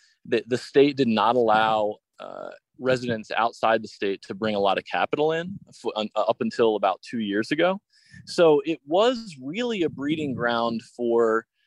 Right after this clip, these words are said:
um, small businesses and, um, a lot of competition in terms of, uh, both price and quality.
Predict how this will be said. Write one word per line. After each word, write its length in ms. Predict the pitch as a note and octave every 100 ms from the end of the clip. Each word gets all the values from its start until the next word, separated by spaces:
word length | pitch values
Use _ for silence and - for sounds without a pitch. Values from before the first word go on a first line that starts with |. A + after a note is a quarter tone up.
| _ _
um, 460 | A2 G#2+ G2 G2+ G2
small 460 | - - C#3 C#3+ D3+
businesses 1160 | C3 C3 C3+ B2+ - C3 A#2+ A#2+ A#2 A2+ - - _ _ _
and, 460 | A#2 A#2+ A#2 A2 A2 G#2
um, 500 | A2+ G#2+ G2+ G2 F#2 _ _ _ _ _ _ _ _ _ _ _ _ _ B2
a 40 |
lot 180 | C#3 D#3+
of 80 | -
competition 720 | D#3+ C#3 - C#3+ - C#3 B2
in 80 |
terms 360 | A#2 C3+ B2+ A#2
of, 220 | A#2 G#2+ - -
uh, 420 | G#2 G2+ G2 G2+ G2+ E2+ _ -
both 260 | E3 D3+ -
price 360 | F3 D#3+ D3
and 220 | C3+ D3 -
quality. 720 | - B2 C3 C3+ C#3+ D3+